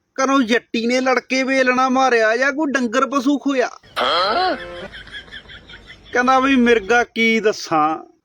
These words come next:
ਨਾ ਕੋਈ ਨੁਕਸਾਨ ਹੋਇਆ, ਨਾ ਕੋਈ ਡੰਗਰ ਪਸ਼ੂ ਖੋਇਆ।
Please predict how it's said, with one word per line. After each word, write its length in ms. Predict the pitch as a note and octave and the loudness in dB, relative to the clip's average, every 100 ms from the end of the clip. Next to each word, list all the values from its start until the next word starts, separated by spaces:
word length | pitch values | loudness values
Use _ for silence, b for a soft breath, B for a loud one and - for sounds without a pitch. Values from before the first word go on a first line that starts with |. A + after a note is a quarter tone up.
| - | -4
ਨਾ 240 | G#3 A3+ G#3+ | 0 0 0
ਕੋਈ 200 | A#3 A3 | 2 2
ਨੁਕਸਾਨ 640 | F3+ D#3+ - F3 F3+ F#3 | 0 -4 -2 0 2 0
ਹੋਇਆ, 640 | E3 G3 G3+ G#3 G#3 F#3+ - _ _ - | 0 2 2 2 2 -2 -10 _ _ -6
ਨਾ 200 | G3 G#3 | -2 0
ਕੋਈ 180 | G3+ A3 | 0 0
ਡੰਗਰ 440 | F3 E3+ D#3+ E3+ | 0 0 0 0
ਪਸ਼ੂ 380 | D#3 E3 F#3+ G3 | 0 0 0 0
ਖੋਇਆ। 520 | D#3 F#3+ F#3+ F#3+ E3+ | 0 2 2 -2 -4